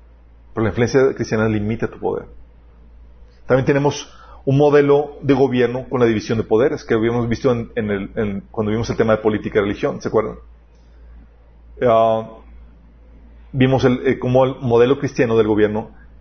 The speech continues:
dispuso no centralizar el poder en una sola persona, sino dividir, dividirlo poniendo pesos y contrabalances. Por eso tenemos el, la división de poder en, en poder ejecutivo, legislativo y judicial. ¿De dónde crees que viene eso? Influencia cristiana.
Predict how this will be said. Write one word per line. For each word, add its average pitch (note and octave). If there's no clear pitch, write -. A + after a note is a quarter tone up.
dispuso B2
no C3
centralizar C#3+
el B2+
poder A2
en A2+
una A2+
sola A2
persona, G#2
sino A#2+
dividir, A#2
dividirlo A2+
poniendo A#2
pesos A#2+
y C3+
contrabalances. G#2+
Por A2+
eso A2
tenemos A2+
el, A2+
la A2+
división A2
de A2
poder G#2
en, -
en F#2+
poder G#2
ejecutivo, A2+
legislativo G#2+
y G#2
judicial. A2+
¿De G#2+
dónde B2
crees C3
que B2+
viene A#2+
eso? -
Influencia G#2+
cristiana. B2+